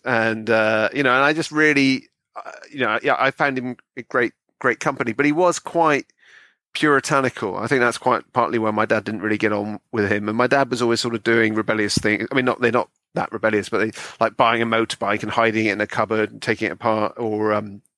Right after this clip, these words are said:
or, or, or buying a guitar. You know, he, he really wanted to be a musician, or boxing, and he, he would, he would be doing these adventures. And my,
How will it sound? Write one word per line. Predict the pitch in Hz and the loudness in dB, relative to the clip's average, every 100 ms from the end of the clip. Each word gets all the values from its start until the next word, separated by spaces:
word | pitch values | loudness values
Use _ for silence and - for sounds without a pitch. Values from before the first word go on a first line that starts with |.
| _ | _
or, | 135 135 | 0 2
or, | 147 135 | 2 2
or | 151 | 2
buying | 151 139 | 4 2
a | 127 | 2
guitar. | 131 - 143 117 107 | 0 2 2 2 2
You | 110 | 2
know, | |
he, | 113 95 120 - | 2 0 -2 0
he | 117 | -2
really | 120 | -2
wanted | 110 110 - | -4 -4 -6
to | - 110 104 - | 0 0 0 -4
be | 101 | -4
a | 104 | -2
musician, | 104 107 104 110 104 | -2 -2 0 -2 -4
or | 104 | -4
boxing, | - 117 - - 104 107 | 0 -2 -2 -2 0 0
and | 113 | 0
he, | |
he | 113 139 | 2 2
would, | 143 - | 2 2
he | 135 | 0
would | 123 | 0
be | |
doing | 131 123 113 | 2 2 2
these | 110 | 0
adventures. | 107 110 104 101 | 0 -2 -4 -6
And | 110 | -2
my, | 110 107 | 0 0